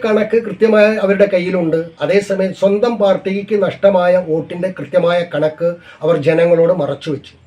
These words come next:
നൂറ്റി എഴുപത്തിമൂന്ന് വോട്ടാണ് ഈ തിരഞ്ഞെടുപ്പിൽ സി പി എമ്മിന് കുറഞ്ഞിട്ടുള്ളത്, കഴിഞ്ഞ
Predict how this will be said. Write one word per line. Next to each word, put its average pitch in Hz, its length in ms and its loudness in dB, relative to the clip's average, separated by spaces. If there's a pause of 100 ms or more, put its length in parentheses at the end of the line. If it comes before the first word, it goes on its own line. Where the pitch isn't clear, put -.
(500)
നൂറ്റി 240 400 0 (140)
എഴുപത്തിമൂന്ന് 220 640 2 (100)
വോട്ടാണ് 160 420 2 (480)
ഈ - 20 2 (140)
തിരഞ്ഞെടുപ്പിൽ 170 480 -2 (220)
സി 151 120 -6 (200)
പി 190 180 -4
എമ്മിന് 156 280 0 (1000)
കുറഞ്ഞിട്ടുള്ളത്, 160 520 0 (120)
കഴിഞ്ഞ 170 200 2